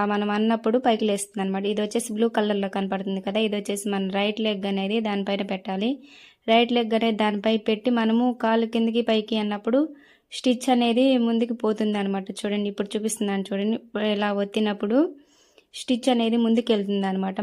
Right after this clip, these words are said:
మనము చూడండి, ఇలా వత్తాలన్నమాట. ఇలా అన్నప్పుడు మనకి దీంట్లో స్పీడ్ అనేది పెంచు-, పెంచుకోవచ్చు,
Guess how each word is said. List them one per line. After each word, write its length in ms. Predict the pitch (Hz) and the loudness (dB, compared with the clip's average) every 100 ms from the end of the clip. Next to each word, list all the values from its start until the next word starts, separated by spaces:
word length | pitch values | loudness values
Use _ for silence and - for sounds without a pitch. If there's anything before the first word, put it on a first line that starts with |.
| 208 | -2
మనము 240 | 208 208 208 _ _ _ _ _ _ _ _ _ _ _ - | -2 -4 -6 _ _ _ _ _ _ _ _ _ _ _ -6
చూడండి, 340 | 226 208 202 202 | -2 0 0 0
ఇలా 140 | 208 208 | 2 2
వత్తాలన్నమాట. 600 | 208 202 233 214 196 196 202 208 | 0 2 2 2 0 -4 -4 -2
ఇలా 160 | 202 202 | -2 0
అన్నప్పుడు 420 | 208 220 214 214 294 - - _ _ - | 0 -2 0 2 2 0 -12 _ _ -8
మనకి 260 | - 233 262 233 | -4 0 0 4
దీంట్లో 340 | 254 247 254 269 254 240 | 4 4 4 6 4 2
స్పీడ్ 300 | - 254 247 | 2 4 6
అనేది 280 | 233 233 233 233 | 4 4 2 4
పెంచు-, 260 | 226 220 - - | 2 0 -8 0
పెంచుకోవచ్చు, 680 | 233 240 233 - 240 226 | 2 2 0 2 4 4